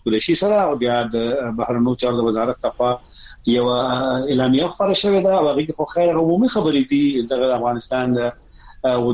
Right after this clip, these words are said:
اوسني حالت او بیا د سیاسي حال او دا شیان. خو بهرحال، آم، وخت ډېر هم ځکه دی چې، آ،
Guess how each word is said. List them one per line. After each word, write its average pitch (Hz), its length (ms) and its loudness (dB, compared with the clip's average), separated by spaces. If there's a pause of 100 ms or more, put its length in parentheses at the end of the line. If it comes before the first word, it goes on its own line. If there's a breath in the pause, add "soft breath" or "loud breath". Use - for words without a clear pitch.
(120)
اوسني 127 340 0
حالت 123 360 -2
او 120 140 2
بیا 120 240 0
د 120 300 -2
سیاسي 120 500 0
حال 131 100 0
او 120 60 2
دا 120 160 -2
شیان. 120 320 0 (400 soft breath)
خو - 140 -4
بهرحال، 185 460 2
آم، 151 960 0
وخت 233 360 0
ډېر 233 220 2
هم 208 220 0
ځکه 220 240 2
دی 208 120 2
چې، 190 340 2
آ، 180 300 2